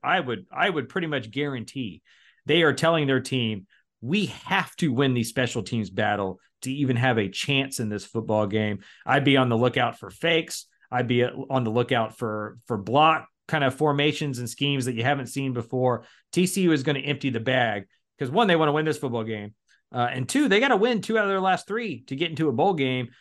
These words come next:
Um, this is one of their last chances to kinda right the ship and, and avoid kind of a big down, big time letdown this season. They're gonna do everything they can. I think special teams is where they're gonna get, uh, pretty, uh,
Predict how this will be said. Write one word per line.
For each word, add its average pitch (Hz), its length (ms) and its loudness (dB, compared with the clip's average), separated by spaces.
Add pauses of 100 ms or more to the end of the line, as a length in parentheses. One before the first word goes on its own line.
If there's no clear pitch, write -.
(200)
Um, 117 200 0
this 151 180 -2
is 160 80 -4
one 165 160 0
of 165 60 -2
their 160 120 2
last 160 280 2
chances 156 400 -6
to - 80 -16
kinda 135 200 0
right 135 200 2
the 113 60 -4
ship 143 300 0
and, 120 100 -2
and 117 220 -8
avoid 123 540 2 (300)
kind 135 100 0
of 110 120 0
a 113 40 -6
big 135 220 2
down, 123 380 0 (140)
big 151 200 0
time 135 300 -2
letdown 123 440 -4
this 107 160 -10
season. 107 280 -6
They're 117 120 -2
gonna 190 140 0
do 165 140 0
everything 151 320 -2
they 120 100 -2
can. 143 280 -2
I 117 80 2
think 120 140 -4
special 123 300 -4
teams 117 240 -6
is 104 80 -10
where 113 120 0
they're 107 120 2
gonna 107 180 -2
get, 107 300 -2 (380)
uh, 98 280 -2
pretty, 107 460 -2
uh, 95 340 -4